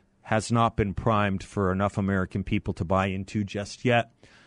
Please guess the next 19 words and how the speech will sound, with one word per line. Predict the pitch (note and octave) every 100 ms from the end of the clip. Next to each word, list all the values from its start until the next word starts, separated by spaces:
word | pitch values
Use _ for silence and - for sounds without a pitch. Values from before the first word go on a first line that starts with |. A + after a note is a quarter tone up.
| _
So | -
they | G#2+ G#2
try | - A#2+
and | A2+ A2
conceal | A2 G2 - C3+ B2
it. | A#2
They | G2+
try | - A2+ G2+
and |
do | G2 G#2+
it | G2+
under | G2
the | F2+
radar. | F#2+ A2 A2+ G#2+ G#2+
They | F#2+
try | - G#2 F#2+
and | F#2
deny | F#2 G#2 G#2+
it. | G#2+